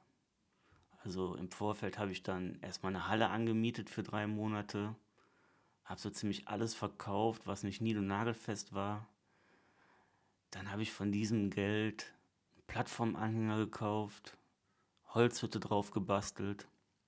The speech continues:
Also nur zum Verständnis, ich bin gelernter Tischler. <laughs> Das hat geholfen. Ja, und dann wurde mein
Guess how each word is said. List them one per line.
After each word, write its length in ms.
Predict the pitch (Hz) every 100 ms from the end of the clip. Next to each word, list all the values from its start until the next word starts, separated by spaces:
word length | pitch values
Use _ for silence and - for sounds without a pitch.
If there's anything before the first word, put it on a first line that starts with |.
| _ _ _ _ _ _ _ _ _ _ _ -
Also 160 | - 101
nur 160 | 104
zum 180 | 101 107
Verständnis, 600 | - 95 - 98 101 98
ich 60 | -
bin 140 | 104
gelernter 440 | 95 92 95 95 -
Tischler. 580 | 117 110 113 113 123 - _ _ _ _ _ -
<laughs> 280 | - - -
Das 260 | 117 -
hat 160 | 151 139
geholfen. 560 | 110 95 107 107 117 120 - _ _ _ - - - - _ _ _ _ _ _ _ _ _
Ja, 180 | - 147
und 80 | 117
dann 200 | 107 107
wurde 240 | 110 123
mein 560 | 117 107 104 104 104 -